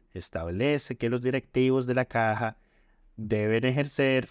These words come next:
o tendrán la independencia absoluta para ejercer sin presiones del Poder Ejecutivo y de que no pueden ser removidos de su cargo salvo de que se les declare responsabilidad legal.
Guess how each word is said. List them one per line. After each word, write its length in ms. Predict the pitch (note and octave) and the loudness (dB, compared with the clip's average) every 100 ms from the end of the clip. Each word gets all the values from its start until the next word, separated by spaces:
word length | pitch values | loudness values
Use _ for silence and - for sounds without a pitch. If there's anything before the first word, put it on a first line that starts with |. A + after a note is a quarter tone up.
| C#3 | -4
o 100 | G#2+ | -6
tendrán 520 | F2+ F2+ F2 F#2+ G2 G#2+ | -4 -2 0 0 -2 -2
la 80 | |
independencia 640 | A#2 B2 C3 A#2 B2 B2 B2+ | -4 -4 -2 0 0 0 -2
absoluta 540 | - C3+ D3 D3 B2+ | -2 0 2 2 0
para 220 | C3 A2+ F#2+ | 0 0 -2
ejercer 440 | F#2+ - A2+ A2 | -4 -4 -4 -4
sin 400 | - - C#3+ D3 | -4 -2 0 0
presiones 800 | - C#3 B2+ E3 D#3+ A#2+ B2+ - - | -2 -2 2 4 4 0 -4 -10 -6
del 220 | G#2+ G2+ | -4 -4
Poder 340 | - F2+ F#2 - | -4 -2 -4 -4
Ejecutivo 720 | A#2+ C3 - D3+ F#3 D3 C#3 - _ _ _ | -4 -4 -4 0 2 4 2 -4 _ _ _
y 100 | A2+ | 0
de 120 | G2+ | 0
que 120 | - F2+ | 0 -4
no 240 | G2+ D#3+ | 0 0
pueden 480 | - D3+ F#3 F#3+ F3 | 0 2 4 4 2
ser 300 | - F#3 F3 | 2 4 4
removidos 600 | B2 G2 F#2 G#2+ C3 C3+ | 2 -4 -4 -2 0 0
de 80 | C#3 | -4
su 160 | - D#3 | -4 2
cargo 580 | F3 E3+ D#3+ D#3+ F3 | 6 6 4 2 0
salvo 600 | D#3+ - C3 B2+ B2 B2+ | -2 0 4 6 4 2
de 80 | C#3 | 0
que 120 | C#3 | 0
se 100 | B2+ | -4
les 120 | C#3 C3 | -4 -2
declare 520 | C#3 C#3 C#3+ C3+ C#3+ | -4 2 4 4 4
responsabilidad 1040 | C#3 - A#2+ G#2+ G2+ F#2+ F#2 F#2 F#2 F#2+ | -2 -2 -2 0 0 -2 0 0 0 -2
legal. 640 | A2 G#2+ G#2+ C3+ C#3+ G#2 | -4 -2 2 4 4 0